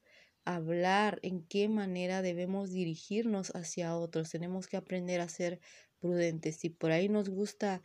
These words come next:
hablar mucho y a veces metemos la pata, como solemos decir, al momento de hablar tenemos que tener mucho cuidado.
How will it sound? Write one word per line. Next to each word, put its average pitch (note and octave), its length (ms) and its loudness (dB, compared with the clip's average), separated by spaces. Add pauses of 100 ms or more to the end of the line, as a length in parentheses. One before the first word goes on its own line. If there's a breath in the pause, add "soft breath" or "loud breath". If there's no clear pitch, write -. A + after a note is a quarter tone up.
(380 loud breath)
hablar F3+ 400 2
mucho G3+ 680 2
y E3+ 280 -2
a D#3+ 100 0
veces F#3 600 -2
metemos F3 680 -2
la E3 280 0
pata, F3+ 340 -2
como F3+ 280 -4
solemos F3 460 -4
decir, F3 480 -4 (500 loud breath)
al F3+ 160 -4
momento F3 400 -2
de G3+ 100 2
hablar F3+ 300 0
tenemos F#3 400 -2
que F#3 120 -4
tener E3+ 440 -4 (360 soft breath)
mucho F#3 460 -2
cuidado. E3 360 0